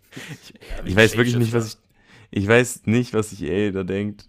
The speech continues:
Speaker 1: weil das ist ja auch nicht wirklich Shapeshifter, ne? Also
Speaker 2: Nee, also so Z D M oder Z O M, das könnt ihr auch so einfach mal spielen. Äh, M S, okay,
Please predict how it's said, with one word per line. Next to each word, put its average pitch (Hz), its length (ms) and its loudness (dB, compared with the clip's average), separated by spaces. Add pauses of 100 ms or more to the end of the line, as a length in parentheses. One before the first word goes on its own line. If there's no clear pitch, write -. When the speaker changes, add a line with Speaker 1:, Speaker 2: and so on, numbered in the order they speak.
Speaker 1:
weil 92 300 0
das 104 160 -4
ist 117 100 -8
ja 110 80 0
auch 107 80 0
nicht 104 160 -6
wirklich 110 260 -6
Shapeshifter, 98 600 -4
ne? 104 260 -6 (320)
Also 90 460 -12
Speaker 2:
Nee, 113 360 -12
also 110 200 -12
so 107 180 -16
Z 117 240 -16
D 113 100 -12
M 135 200 -14
oder 117 180 -12
Z - 200 -20
O - 20 -20
M, 131 180 -16
das - 360 -18
könnt 120 180 -16
ihr 110 260 -12 (140)
auch 104 180 -16
so 120 260 -14
einfach 95 260 -16
mal 95 120 -18
spielen. 104 460 -16 (260)
Äh, 95 360 -10 (720)
M 98 160 -14
S, 135 200 -14
okay, 127 340 -12